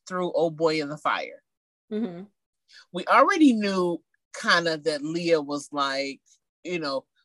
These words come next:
Speaker 1: losing that little bit of faith in, in their, in her leader. Like, "The fuck is wrong with you?" You know what I mean? You've come to this conclusion that he,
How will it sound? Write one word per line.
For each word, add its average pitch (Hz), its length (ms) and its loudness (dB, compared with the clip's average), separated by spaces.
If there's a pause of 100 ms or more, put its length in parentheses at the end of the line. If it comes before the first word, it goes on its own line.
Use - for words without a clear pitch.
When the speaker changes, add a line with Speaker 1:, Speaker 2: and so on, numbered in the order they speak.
(100)
Speaker 1:
losing 165 480 -4
that 156 200 -4
little 160 220 2
bit 147 180 -2
of 143 100 -6
faith 175 320 0
in, 139 260 -8 (100)
in 143 200 -4
their, 139 340 -2
in 139 140 -8
her 147 180 0
leader. 151 540 0
Like, 117 300 0 (240)
"The - 100 0
fuck - 420 -2 (200)
is 147 200 -6
wrong 175 260 -2
with 139 200 -6
you?" 82 160 -10 (460)
You 185 100 4
know 190 100 10
what 180 120 12
I 180 60 10
mean? 185 360 -2
You've 180 240 -6
come 190 240 4
to 180 140 -4
this 165 200 -6
conclusion 180 600 -4
that 143 100 0
he, 180 440 -8